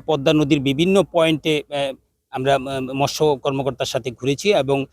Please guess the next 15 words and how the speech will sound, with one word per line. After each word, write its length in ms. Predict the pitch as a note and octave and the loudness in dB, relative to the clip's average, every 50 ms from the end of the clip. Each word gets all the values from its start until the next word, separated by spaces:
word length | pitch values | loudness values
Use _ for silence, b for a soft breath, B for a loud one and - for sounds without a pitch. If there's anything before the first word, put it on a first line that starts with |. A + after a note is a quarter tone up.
| _ _ _ _ | _ _ _ _
আহ, 400 | - C3 C3 C3 C3 B2+ A#2+ A2+ - - | -2 0 2 4 4 4 2 0 -4 -6
আজকে 260 | C3+ - - - E3 | -6 -6 -4 -4 0
যে 140 | C#3 E3 F3+ | 4 4 4
অভিযানটি 520 | D#3 C#3+ C#3 D3+ E3 D#3+ G3+ G#3 F#3+ G3+ | 4 4 4 4 4 2 2 0 0 -2
পরিচালনা 400 | E3+ D#3+ D3 C3 D#3 C#3+ C#3 C3+ | -2 -2 -2 -2 -2 -4 -4 -4
করা 180 | A2+ C3 B2+ B2+ | -6 -4 -4 -4
হচ্ছে, 240 | A#2+ - - A3+ | -4 -4 -6 -8
তার 180 | - - C#3+ B2+ | -6 -4 -6 -6
সাথে 240 | - - C3+ - C#3+ | -6 -8 -10 -6 -4
আমরা, 340 | C3 B2+ B2+ B2+ C3+ C3 - _ _ _ _ _ _ | -4 -2 2 2 2 2 2 _ _ _ _ _ _
আহ, 220 | - B2+ B2 B2 A#2+ - _ _ _ _ _ _ _ _ _ _ _ - | -6 -4 -4 -4 -4 -8 _ _ _ _ _ _ _ _ _ _ _ -4
সংবাদকর্মীরা 720 | - D#3+ D3+ D3 F3 - - - E3+ D3+ D3 C3 C3+ C3+ | -2 0 2 2 2 0 0 -4 -4 -2 0 0 0 0
অনেকেই 340 | C3 C3 C#3 C#3+ - G3 F3+ | 0 0 -2 0 0 0 0
উপস্থিত 360 | D#3+ - E3+ - - B2 G#2+ | 0 0 -4 -6 -6 -8 -8
ছিলাম। 260 | - - A2 A2+ A2+ | -6 -4 -2 -2 -2